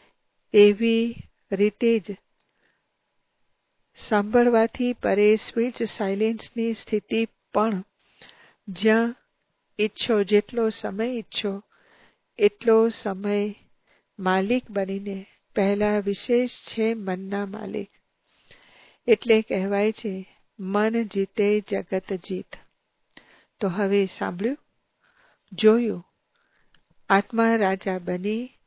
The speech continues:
મન, બુદ્ધિ, સંસ્કારને પોતાના કંટ્રોલમાં કરી શકો છો. મન, બુદ્ધિ, સંસ્કાર ત્રણેયના માલિક બની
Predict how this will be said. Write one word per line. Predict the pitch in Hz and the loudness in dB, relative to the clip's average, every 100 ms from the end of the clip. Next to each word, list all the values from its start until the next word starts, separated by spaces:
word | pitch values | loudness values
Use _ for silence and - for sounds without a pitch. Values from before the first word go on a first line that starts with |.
| _ _ _ 202 | _ _ _ -6
મન, | 196 226 254 240 | 0 0 -2 -4
બુદ્ધિ, | 202 190 _ 214 214 | -2 -2 _ -2 -2
સંસ્કારને | 220 - 185 - - 202 196 185 208 220 | -2 -4 -6 -8 -8 -4 -2 -2 0 -2
પોતાના | - 202 - 196 190 202 214 | -2 -4 -4 -6 -4 -4 -4
કંટ્રોલમાં | - 190 180 - 190 185 202 | -6 -10 -8 -6 -4 -2 -4
કરી | 208 - 196 196 | -4 -6 -4 -4
શકો | - 196 - 220 | -6 -8 -6 -6
છો. | - - 233 285 _ _ _ _ _ - - - _ _ | -4 -4 -4 -6 _ _ _ _ _ -20 -20 -20 _ _
મન, | 190 196 208 220 226 | -2 2 2 2 -2
બુદ્ધિ, | 202 208 _ 202 208 214 - | -2 -2 _ -2 0 0 -4
સંસ્કાર | 202 185 - - 185 185 _ _ _ _ _ _ - | -10 -10 -14 -12 -10 -12 _ _ _ _ _ _ -4
ત્રણેયના | 208 196 226 226 220 220 | -2 2 2 2 0 -2
માલિક | 226 185 196 202 220 - | -2 -4 -2 -2 -2 -4
બની | 185 190 220 180 175 | -6 -2 -2 -2 -6